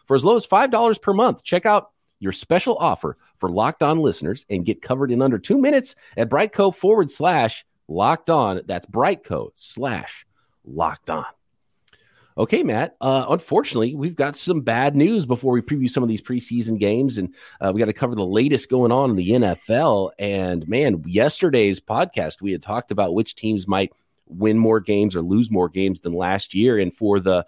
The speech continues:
the Dallas Cowboys, we thought they're a team that might come in a little under twelve wins, even if they're a pretty good team again in twenty twenty-two. And this might solidify some of that because, man,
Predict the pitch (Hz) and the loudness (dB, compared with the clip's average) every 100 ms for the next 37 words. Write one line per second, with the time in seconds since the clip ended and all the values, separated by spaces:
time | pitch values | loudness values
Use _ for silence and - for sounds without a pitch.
0 | - - - 87 104 95 - 110 123 113 | -8 -20 -8 -2 0 -2 -2 0 0 2
1 | 98 90 101 104 95 98 98 - 107 92 | 0 0 -2 -2 0 0 0 0 0 0
2 | 82 113 - 120 120 110 120 101 127 - | -2 -4 0 2 2 2 2 2 0 0
3 | - 82 76 80 87 101 110 - 104 98 | -2 -2 -2 -2 -2 -2 -4 -2 -2 -2
4 | 110 101 98 90 123 139 92 90 85 - | -6 -2 -2 -2 0 0 2 0 -2 -6
5 | - - 92 - 107 101 - 104 92 - | -18 -6 -4 -2 -2 -2 -2 -2 -2 0
6 | 117 147 104 95 95 87 107 - 117 107 | 2 2 2 2 0 0 -4 -4 -2 -4
7 | - 95 135 - 98 - 104 92 92 120 | -4 -2 0 0 -2 -2 -2 0 0 -2
8 | - 104 113 95 - 113 110 | -4 -6 -2 -2 -2 -4 -4